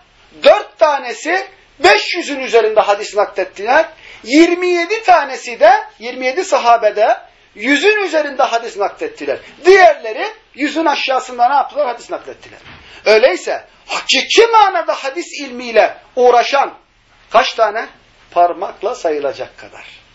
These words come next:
Parmakla sayılacak kadar. Şimdi bu en fazla hadis nakleden ki bunlara usul kitaplarında mukthirun denir.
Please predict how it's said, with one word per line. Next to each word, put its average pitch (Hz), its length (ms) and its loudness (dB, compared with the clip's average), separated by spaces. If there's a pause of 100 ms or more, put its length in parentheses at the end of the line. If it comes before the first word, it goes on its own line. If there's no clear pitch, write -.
(800)
Parmakla 208 600 0 (300)
sayılacak 147 600 0
kadar. 107 240 -20 (2000)
Şimdi 349 340 2
bu 247 280 -2 (100)
en 294 180 2
fazla 240 520 0 (580)
hadis 269 380 -2
nakleden 208 360 -4
ki - 220 -6
bunlara 240 460 -2 (100)
usul - 220 -12
kitaplarında 233 680 0
mukthirun 240 640 -2
denir. 151 240 -2